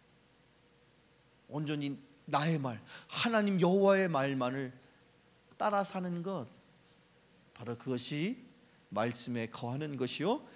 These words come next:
그것이 첫 번째 예수님께서 요한복음을 통해서 참 제자가 되는 첫 번째 방법으로 가르쳐 주신 거예요.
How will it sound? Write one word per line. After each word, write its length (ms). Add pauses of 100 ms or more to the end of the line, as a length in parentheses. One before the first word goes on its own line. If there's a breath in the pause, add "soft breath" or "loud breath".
(240 loud breath)
그것이 320
첫 240
번째 400
예수님께서 960
요한복음을 640
통해서 560 (360 loud breath)
참 460
제자가 640
되는 340
첫 300
번째 320
방법으로 520
가르쳐 420
주신 200
거예요. 160